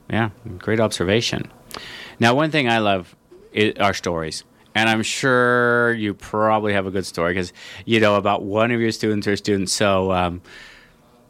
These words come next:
we gotta talk about that. Those, so, Jen, do you have one?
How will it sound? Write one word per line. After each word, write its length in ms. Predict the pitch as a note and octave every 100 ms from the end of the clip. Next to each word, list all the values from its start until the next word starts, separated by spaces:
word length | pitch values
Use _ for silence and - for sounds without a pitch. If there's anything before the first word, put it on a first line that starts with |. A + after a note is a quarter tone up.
| _ _ -
we 80 | A#2
gotta 180 | A2 F#2
talk 260 | F2 E2
about 300 | E2 F2 F2
that. 380 | - F#2 F#2 - - -
Those, 280 | - G2+ D2+
so, 200 | - D#2 -
Jen, 240 | A2+ A#2+
do 80 | A2+
you 60 | G2+
have 240 | G#2+ A2+
one? 260 | B2+ D#3